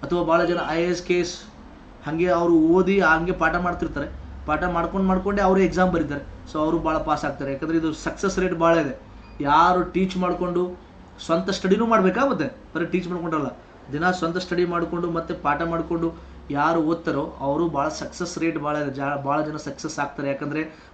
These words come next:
ಮತ್ತೊಬ್ಬರಿಗೆ ಪಾಠ ಮಾಡೋದ್ರಿಂದ ಆ ಸಬ್ಜೆಕ್ಟಲ್ಲಿ ಭಾಳಷ್ಟು ಪರಿಣಿತಿ ಬರ್ತೈತಿ, ಎಕ್ಸ್ಪರ್ಟ್ ಆಗ್ತೀರಿ, ಭಾಳಷ್ಟು ಡೀಪ್ ನಾಲೆಡ್ಜ್ ಬರುತ್ತೆ. So, ಸ-, ಆಳ-, ಆಳವಾದ ಒಂದು ಜ್ಞಾನ ಬಂದೇ ಬರುತ್ತೆ. ಆ, ಆ ಒಂದು ಟೀಚಿಂಗಿಗೆ ಆ ಕೆಪಾಸಿಟಿ ಇದೆ, ಟೀಚಿಂಗಿಗೆ ಅಂತ ಒಂದು ಪವರ್ ಇದೆ, ತಾಕತ್ತಿದೆ ಅನ್ನೋದು ನಿಮಗೆ ಗೊತ್ತಿರಲಿ.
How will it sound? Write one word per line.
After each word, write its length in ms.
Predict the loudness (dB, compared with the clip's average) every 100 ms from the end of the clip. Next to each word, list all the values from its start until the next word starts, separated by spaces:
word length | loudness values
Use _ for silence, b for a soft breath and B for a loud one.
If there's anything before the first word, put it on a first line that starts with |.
| -10
ಮತ್ತೊಬ್ಬರಿಗೆ 500 | -6 -2 0 0 0
ಪಾಠ 280 | 0 0 0
ಮಾಡೋದ್ರಿಂದ 500 | -2 -4 -4 -4 0
ಆ 160 | 0
ಸಬ್ಜೆಕ್ಟಲ್ಲಿ 640 | -2 -6 -6 -6 -6 -6 -6
ಭಾಳಷ್ಟು 400 | -6 -6 -8 -8
ಪರಿಣಿತಿ 380 | -6 -4 -2
ಬರ್ತೈತಿ, 340 | -4 -4 -4 -6
ಎಕ್ಸ್ಪರ್ಟ್ 500 | -8 -10 -6 -2 0
ಆಗ್ತೀರಿ, 320 | -2 -6 -10 -14 -20 -20 -20 -6
ಭಾಳಷ್ಟು 320 | -2 -2 0
ಡೀಪ್ 360 | 0 2 2 2
ನಾಲೆಡ್ಜ್ 300 | 2 4 2
ಬರುತ್ತೆ. 260 | 0 -2 -8 -20 -20 -20 -20 -20 -20 -20 -20 -20 -8
So, 240 | -4 -4
ಸ-, 140 | -6 -14 B B B -2
ಆಳ-, 480 | 6 8 10 8 8
ಆಳವಾದ 480 | 8 8 6 4
ಒಂದು 320 | 2 2 0 -2
ಜ್ಞಾನ 240 | -2 0
ಬಂದೇ 260 | 0 2 2
ಬರುತ್ತೆ. 260 | 2 -2 -14 -20 -18 -10
ಆ, 120 | -6
ಆ 260 | -6 -4 -2
ಒಂದು 200 | -2 0
ಟೀಚಿಂಗಿಗೆ 580 | 0 0 0 0 2
ಆ 80 | 0
ಕೆಪಾಸಿಟಿ 480 | 0 -4 -4 -2 -2
ಇದೆ, 120 | -2 -6 -20 -20 -20 -4
ಟೀಚಿಂಗಿಗೆ 540 | 0 0 0 -2 0 0
ಅಂತ 260 | 0 -2
ಒಂದು 320 | -2 0 0 0
ಪವರ್ 460 | -2 0 2 2
ಇದೆ, 180 | 2 0
ತಾಕತ್ತಿದೆ 500 | 0 -2 -2 -4 -4
ಅನ್ನೋದು 220 | -4 -4
ನಿಮಗೆ 240 | -6 -6 -4
ಗೊತ್ತಿರಲಿ. 420 | -4 -2 -2